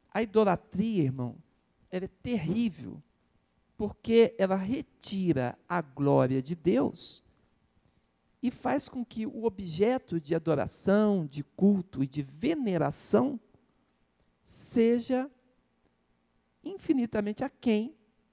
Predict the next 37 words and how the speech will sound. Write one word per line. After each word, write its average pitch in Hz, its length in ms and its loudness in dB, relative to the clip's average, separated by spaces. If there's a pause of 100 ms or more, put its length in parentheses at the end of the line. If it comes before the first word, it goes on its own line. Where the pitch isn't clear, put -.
de 262 100 -6
quem 233 200 -10
Deus 240 260 -4
é. 180 180 0 (400)
Em - 80 -10
vez 226 140 2
da 214 100 0
pessoa 196 320 -2
buscar 180 440 -2
o 160 80 2
Deus 208 340 2
vivo, 143 640 -2 (300)
o 208 100 0
Deus 190 240 6
essencial, 147 840 0 (320)
o - 80 0
Deus 170 240 8
que 175 120 -10
criou 165 280 6
todas 175 300 -2
as 170 180 -6
coisas, 135 460 -8
que 196 300 -6
emana 170 580 -2
todas - 340 -6
as 165 160 -10
bênçãos 135 640 -8
dele, 175 540 2 (600)
as 180 140 -14
pessoas 220 400 -4
fazem 220 560 -8
uma 208 160 -8
semelhança 196 1120 -4
de 160 180 0
algo 147 300 2
que - 140 -20
está 147 340 -2